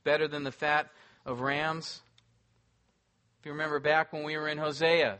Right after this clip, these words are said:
prophet Hosea said to the northern tribes of Israel in Hosea six six, "For I delight in loyalty." That's a chesed, loyal love. "I delight in loyalty rather than sacrifice, and in the knowledge of God rather than burnt offerings."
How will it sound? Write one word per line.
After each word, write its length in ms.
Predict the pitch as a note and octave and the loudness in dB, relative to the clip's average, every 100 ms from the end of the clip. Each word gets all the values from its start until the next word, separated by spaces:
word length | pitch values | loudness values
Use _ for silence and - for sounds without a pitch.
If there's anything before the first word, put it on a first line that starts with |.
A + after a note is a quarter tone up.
| - | -2
prophet 320 | E3 D#3+ E3+ | 0 2 0
Hosea 520 | E3 D3 D#3 F#3+ D#3 | -2 0 2 4 2
said 280 | - E3 E3 | 0 -2 -2
to 120 | F3+ | -4
the 100 | D#3 | -8
northern 360 | D#3 E3+ G3 F3+ | -2 0 0 -2
tribes 360 | - D3 C3+ C3 | 0 2 2 -2
of 140 | B2 | -6
Israel 360 | B2+ A2 A#2 A#2+ | -6 -4 -4 -2
in 80 | |
Hosea 520 | C3+ C3+ C#3 F3 E3 - - | -4 -4 -2 0 0 -2 -12
six 320 | - - F3+ - | -16 -8 -6 -8
six, 320 | - G#3 G3 - | -4 -2 -2 -4
"For 160 | E3+ | 2
I 220 | F3 G#3 | 6 6
delight 500 | A#3 F#3 F#3 G3 G#3 | 4 0 6 6 6
in 220 | F#3+ F3+ F#3 | 2 -2 4
loyalty." 720 | A3 C#4 C4+ - F#3+ A2+ - _ _ _ _ _ - | 8 10 8 6 -4 -6 -10 _ _ _ _ _ -18
That's 140 | - | -4
a 100 | D#3 - - | -4 -4 -12
chesed, 440 | - A3+ A3 F#3 C3 | -2 -2 2 0 4
loyal 360 | D#3 G#3+ G3+ | 6 6 6
love. 240 | F#3+ G#3 F#3 | 6 6 6
"I 140 | F#3+ | 4
delight 400 | G#3 A3+ A3+ A3 | 4 6 6 6
in 140 | G#3+ G3+ | 2 4
loyalty 500 | A#3+ C#4 A#3 - F3+ | 8 8 4 -2 2
rather 400 | F3 G#3+ G#3+ F#3+ | 6 6 6 2
than 140 | E3+ | -4
sacrifice, 880 | - E3 D3+ C#3+ B2+ B2+ A2 - - _ _ _ _ | 0 0 0 -4 -4 -2 -2 -4 -16 _ _ _ _
and 120 | E3+ | -4
in 120 | F3+ | -2
the 60 | F#3 | 0
knowledge 380 | F3+ G#3 A3 F#3+ | 4 4 2 -4
of 140 | D#3+ | -2
God 300 | G3 G3 F#3 | 4 6 6
rather 340 | D#3 E3+ F#3 F3 | 4 4 4 -2
than 200 | D3+ D3 | -6 -4
burnt 200 | C#3+ D#3 | -4 0
offerings." 800 | D#3 E3+ F3 C3 G2 F#2+ - | 0 -2 -4 -8 -8 -14 -20